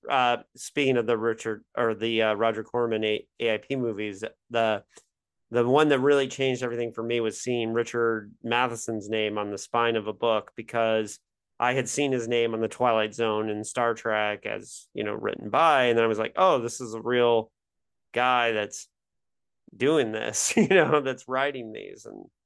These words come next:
maybe one day I could be one of them. And, um, so, you know, you've, you've talked about the Roger Corman. Would you consider, um, at, at what point did you, did your movie taste start to change where you were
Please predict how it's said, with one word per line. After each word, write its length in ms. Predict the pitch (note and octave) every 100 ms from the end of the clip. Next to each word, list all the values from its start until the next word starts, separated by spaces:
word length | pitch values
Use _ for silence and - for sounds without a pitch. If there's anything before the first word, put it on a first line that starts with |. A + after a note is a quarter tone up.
| _ -
maybe 220 | A#2 A#2+
one 180 | B2 B2+
day 160 | B2+ C3
I 80 |
could 180 | C3+ C3+
be 100 | C#3
one 160 | C#3+ D3+
of 80 | E3
them. 240 | - E3 _ - - _ _ _ _ -
And, 640 | C#3 C3+ C3 C3 C3 -
um, 540 | C#3 C3+ C3 B2+ B2+ - _ _
so, 580 | - - E3 D#3 D3 C3 _ _ _ _ _ -
you 100 | F3
know, 160 | D#3+ D3
you've, 240 | D#3 D3+
you've 140 | D#3+ C3
talked 200 | G#3 F#3+
about 120 | F3+
the 60 | D#3
Roger 260 | D3+ C3+
Corman. 360 | C3 D#3+ C#3 C#3+
Would 140 | C3+
you 100 | D#3+
consider, 800 | - E3 - F#3+ F#3+ F#3 F3 - _ _ -
um, 360 | D3+ C#3 C3 C3 _ -
at, 200 | D#3 D3+ _ _ _ _ -
at 140 | D#3
what 160 | F3 G#3+
point 280 | G#3+ G#3+ F#3+
did 180 | F3 C3+
you, 260 | C#3 D#3 B2+
did 400 | C3 C#3+ C3 - B2+
your 280 | C#3 C3+
movie 300 | B2+ D3 D3
taste 260 | C#3+ C#3+ B2+
start 200 | C#3+ C3+
to 80 | A#2
change 400 | - C#3 C3+ A#2+
where 200 | B2 B2
you 220 | B2 C3
were 220 | B2+ A#2+